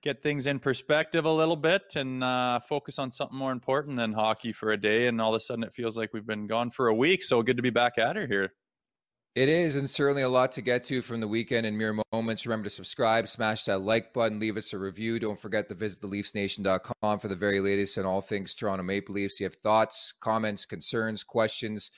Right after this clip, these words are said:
Speaker 2: hit us up in the YouTube chat down below. We'll get to them a bit later on. And again, a lot to cover. But off the top, I had to ask you,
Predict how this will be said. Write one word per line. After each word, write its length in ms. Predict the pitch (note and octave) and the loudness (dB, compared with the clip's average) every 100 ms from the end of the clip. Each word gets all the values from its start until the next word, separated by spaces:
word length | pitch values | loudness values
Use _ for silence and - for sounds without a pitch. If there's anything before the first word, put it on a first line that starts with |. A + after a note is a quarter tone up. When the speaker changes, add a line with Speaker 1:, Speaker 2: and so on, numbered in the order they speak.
| - - _ _ | -18 -20 _ _
Speaker 2:
hit 160 | E3+ G#3+ | 2 4
us 160 | - | 4
up 180 | F#3 F3 | 4 2
in 60 | C3+ | -2
the 120 | A#2 | -2
YouTube 460 | A2+ B2 - A#2 | -2 -4 -4 -8
chat 320 | - A2 G#2 - _ | -2 2 2 2 _
down 320 | G2 A2 A2+ A2 | 0 2 2 0
below. 360 | G#2 G#2 G#2 | 0 2 2
We'll 140 | G2 F#2+ | 0 0
get 200 | G2 - | -2 -2
to 80 | - | -4
them 160 | G2 | -4
a 60 | G2 | -2
bit 220 | G#2 F2 | -4 -2
later 360 | G2 F#2+ F#2 F#2+ | -2 -2 -2 -2
on. 140 | F#2 | -2
And 120 | F2+ | -4
again, 380 | F2+ G2 F#2+ F#2 - _ _ _ | -4 -2 -2 -4 -12 _ _ _
a 80 | - | 0
lot 260 | A2 A#2 - | 4 4 4
to 60 | A2+ | -6
cover. 360 | - B2+ A2 | 0 0 2
But 120 | G2+ C3 | 4 8
off 220 | E3+ - | 8 6
the 80 | D3 | 0
top, 320 | D3+ C#3 B2 | 4 4 4
I 80 | A#2+ | 0
had 200 | C3+ C3 | 0 0
to 60 | |
ask 380 | A#2+ A#2 A#2+ - | 0 -2 -4 -8
you, 260 | A#2 A2+ | -8 -8